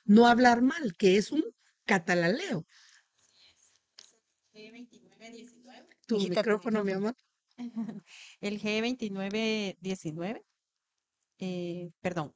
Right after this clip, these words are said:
Speaker 2: veintiséis treinta y cinco, catalaleo, un difamador, calumniador o traidor. Ese, esa actitud de hacer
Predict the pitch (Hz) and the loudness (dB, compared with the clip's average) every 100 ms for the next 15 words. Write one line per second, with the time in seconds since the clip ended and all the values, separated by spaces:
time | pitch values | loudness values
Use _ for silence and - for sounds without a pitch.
0 | _ _ - 208 202 202 208 233 233 165 | _ _ -6 -4 -4 -8 -6 -8 -4 -4
1 | 165 208 175 165 170 - 175 160 165 208 | -2 -4 -4 -8 -10 -8 -6 -6 -6 -8
2 | 285 _ _ _ _ - 233 240 262 247 | -10 _ _ _ _ -4 0 0 -2 -2
3 | 208 180 170 214 285 - 202 196 190 180 | -2 -2 -2 -2 -4 -4 -2 0 0 0
4 | 165 180 247 - - 196 190 165 151 151 | 0 0 -2 -4 -4 -2 0 -2 -6 0
5 | 233 240 - _ _ 208 202 - 214 - | 2 2 -2 _ _ -8 -8 -6 -8 -6
6 | 214 214 233 233 - 214 208 - 208 - | -8 -6 -4 -4 -6 -8 -8 -8 -12 -6
7 | 240 311 370 _ _ _ _ - 214 202 | -6 -6 -14 _ _ _ _ -6 -2 0
8 | 196 190 - 202 208 220 240 | 0 -4 -6 -8 -6 -6 -6